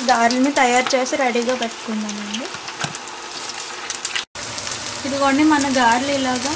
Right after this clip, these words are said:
టూ సైడ్స్ కూడా బ్రౌన్ కలర్లోకి వచ్చేసాయి. దీన్ని మనం తీసేసుకోవచ్చు అండి. ఒక ప్లేట్ మీద టిష్యూస్ వేసి ఇలా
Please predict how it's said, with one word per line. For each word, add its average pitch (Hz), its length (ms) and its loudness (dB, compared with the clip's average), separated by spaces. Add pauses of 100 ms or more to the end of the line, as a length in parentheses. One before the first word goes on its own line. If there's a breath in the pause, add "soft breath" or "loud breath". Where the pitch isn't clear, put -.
(380)
టూ 285 100 0 (160)
సైడ్స్ 277 280 0 (120)
కూడా 277 160 0 (100)
బ్రౌన్ 254 260 4 (100)
కలర్లోకి 254 540 0
వచ్చేసాయి. 240 580 -2 (1500)
దీన్ని 269 340 2
మనం 254 200 2 (140)
తీసేసుకోవచ్చు 254 840 -2 (100)
అండి. 240 240 0 (2500)
ఒక 269 100 -2 (100)
ప్లేట్ 254 420 4
మీద 262 180 0 (160)
టిష్యూస్ 269 440 -2 (100)
వేసి 247 340 -2 (2500)
ఇలా 269 140 0